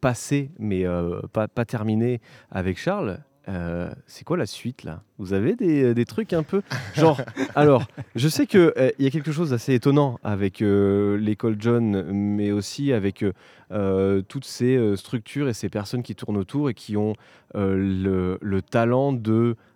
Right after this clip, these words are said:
Speaker 1: avec, euh, finalement, euh, pas beaucoup de moyens, euh, tout, tout, toute proportion gardée, d'arriver à ca-, euh, à, à cristalliser des énergies pour faire des trucs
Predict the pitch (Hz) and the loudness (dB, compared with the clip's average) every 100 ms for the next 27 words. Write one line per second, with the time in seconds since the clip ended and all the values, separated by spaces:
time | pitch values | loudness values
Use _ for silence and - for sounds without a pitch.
0 | _ - 104 107 107 - 113 101 98 95 | _ -4 0 0 0 -2 -2 2 2 2
1 | 95 95 95 - - 123 120 117 123 123 | 0 -2 -6 -12 -6 0 2 2 0 0
2 | 110 - 95 90 - 113 95 95 98 - | -4 -6 -4 -4 -6 -10 -8 -6 -8 -8
3 | 104 95 92 95 107 107 160 151 _ _ | -6 -4 -2 0 0 0 -4 -6 _ _
4 | _ - - - 214 _ 120 110 127 - | _ -16 -16 -18 -20 _ -6 -6 -8 -6
5 | 107 107 - 110 98 92 101 156 _ - | -8 -8 -10 -6 -6 -4 -4 -6 _ -20
6 | - _ 113 113 110 110 107 123 131 127 | -20 _ -2 0 2 2 2 2 4 2
7 | 104 95 92 95 - 113 110 98 92 92 | 2 2 0 -2 -4 -4 -2 -2 -2 -4
8 | 90 - 92 85 85 - - _ - 98 | -6 -10 -10 -10 -12 -16 -20 _ -10 -6
9 | - 123 131 120 127 110 104 104 104 98 | -4 -2 -2 0 0 0 0 0 -2 -4
10 | 131 151 98 - 113 104 - 139 - | -8 -8 -12 -8 -6 -6 -4 -6 -6